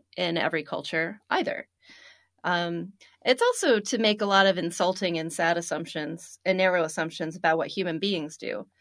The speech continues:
And so we see even in our own culture that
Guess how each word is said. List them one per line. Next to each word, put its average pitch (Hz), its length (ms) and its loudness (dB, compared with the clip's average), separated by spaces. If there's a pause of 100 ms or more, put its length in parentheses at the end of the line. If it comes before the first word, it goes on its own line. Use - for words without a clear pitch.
(280)
And 185 140 -6
so 233 120 8
we 226 140 2
see 185 340 -2
even 175 200 -2
in 170 120 0
our 160 160 2
own 180 140 -2
culture 151 640 -4
that 156 300 0